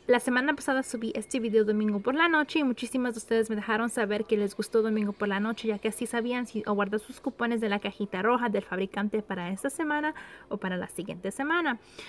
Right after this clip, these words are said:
Así que con eso dicho, empecemos con el circular. Primero que nada, si ustedes quieren ver este circular, también lo pueden ver en iheart C V S punto com.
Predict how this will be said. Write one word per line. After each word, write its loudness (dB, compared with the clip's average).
Así -6
que -2
con -2
eso 0
dicho, 2
empecemos 0
con 0
el 0
circular. 0
Primero 2
que 0
nada, 2
si -6
ustedes 0
quieren 2
ver 2
este -2
circular, 0
también 2
lo -2
pueden 0
ver -2
en 0
iheart -2
C -2
V -2
S -6
punto -4
com. 2